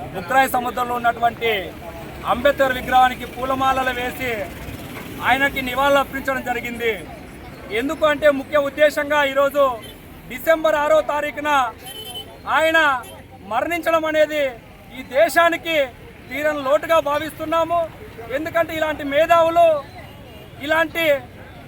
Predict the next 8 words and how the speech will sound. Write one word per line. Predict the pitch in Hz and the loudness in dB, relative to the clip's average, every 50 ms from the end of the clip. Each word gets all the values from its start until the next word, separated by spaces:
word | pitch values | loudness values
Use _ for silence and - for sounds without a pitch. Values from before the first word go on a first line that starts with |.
| - - 226 | -12 -8 -6
ఆ, | 254 262 | -4 -4
నాయకులు | 254 254 277 330 339 339 339 339 339 339 330 320 302 277 254 247 - - - - - - - | -2 0 6 6 6 6 6 2 4 6 6 6 6 4 -2 -8 -14 -18 -18 -20 -18 -16 -14
ఇంకా | 277 302 - 339 339 | -12 -2 2 2 2
బతికే | - - 277 285 - - 359 349 | 2 0 -6 -8 -6 2 4 4
ఉండాలా. | 339 330 320 311 330 320 320 320 320 302 285 277 - - - - - - - | 6 6 4 0 0 0 0 0 0 -2 -4 -6 -8 -14 -18 -20 -20 -16 -10
ఎందుకంటే | 226 294 320 349 277 - 339 320 - 330 330 311 285 254 - - - - - - 220 | -8 -8 -8 -4 -2 -2 -2 0 2 2 2 2 2 -4 -10 -16 -20 -20 -14 -10 -10
ఎప్పటికైనా | 247 - 359 359 370 - 349 349 349 330 | -8 -4 -4 -4 2 2 4 4 4 2
కానీ | 320 330 330 320 330 320 294 277 | 0 0 -2 0 -2 -2 -2 -4